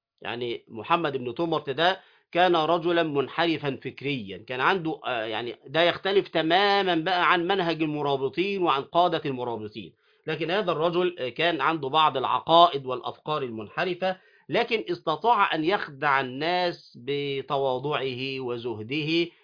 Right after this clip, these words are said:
فالتف، يعني، كثير من الناس، آه، حوله. آه، لكن بسبب أفكاره، آه، قام المرابطون بالقبض عليه وأودعوه في السجن بسبب الأفكار والمغاليط والانحراف الفكري اللي هو كان بيعاني منه.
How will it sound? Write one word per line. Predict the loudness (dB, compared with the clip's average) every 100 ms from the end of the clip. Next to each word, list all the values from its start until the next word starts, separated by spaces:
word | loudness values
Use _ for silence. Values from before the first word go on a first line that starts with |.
| _
فالتف، | -4 -2 0 -2 2
يعني، | 4 4 4 0 -2
كثير | -4 -6 -2 -2
من | -2 -4
الناس، | -6 -4 -2 -4 -6 -12
آه، | -10
حوله. | -8 -8 -4 -2 0 -2 _ _ _ -16 -4
آه، | 0
لكن | 0 2 0
بسبب | 0 0 4 4 2
أفكاره، | -6 2 6 6 6 0 -6 _ _ -8
آه، | -2 0 0 -2
قام | 4 6 6
المرابطون | 4 4 2 0 -2 0 2
بالقبض | 2 2 2 2 2
عليه | 0 -2 -8 -16 _
وأودعوه | -2 0 0 0 0 0 -2
في | -8
السجن | -12 -12 -14 -14 -12
بسبب | -4 -2 -2
الأفكار | -4 -6 -4 2 2 2
والمغاليط | -2 -2 -2 -2 0 -2 -2
والانحراف | -8 -8 -2 6 8 6 2
الفكري | -6 -2 -2 -2 -6 -6
اللي | -2
هو | -2
كان | 0 -2
بيعاني | 0 0 0
منه. | -2 -2 -4 -6